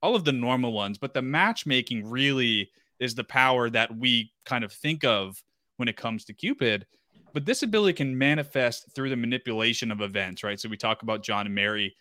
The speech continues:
They hated each other at first, apparently. And through certain manipulation of events, they come to actually enjoy each other. Um, that takes a lot of work from Cupid or the cherubs, right?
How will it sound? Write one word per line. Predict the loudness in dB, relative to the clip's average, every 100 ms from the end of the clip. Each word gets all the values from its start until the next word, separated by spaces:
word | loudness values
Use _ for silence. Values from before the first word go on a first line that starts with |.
| _ _ -4
They | 0
hated | 4 4 4
each | 0 2
other | 2 0
at | -2 2
first, | 2 4 2 -4
apparently. | -6 -8 -8 -8 -4 -4 -4 _ _ _ 0
And | 2 -2 -6 -10
through | -2 0 2
certain | 0 0 0 0 -2
manipulation | 0 -2 -2 -2 -2 -4 -4
of | -2 -2
events, | 0 2 4 2
they | 0 -2
come | 0 -4 -2
to | -2 -2 -2 -2
actually | -2 -2 -6
enjoy | -6 -2 -2
each | -2 -2
other. | -4 -2 -4 -6 _ _ _
Um, | -4 -2 -2 -6 -4
that | 4 4
takes | 4 4
a |
lot | 8 8
of | 6
work | 4 4 2
from | -2 0 0 -2 -4 -8 -8
Cupid | -6 -4 -4 -6 -8
or | -8 -6
the | -4
cherubs, | 0 0 0 -6 -6
right? | -4 -4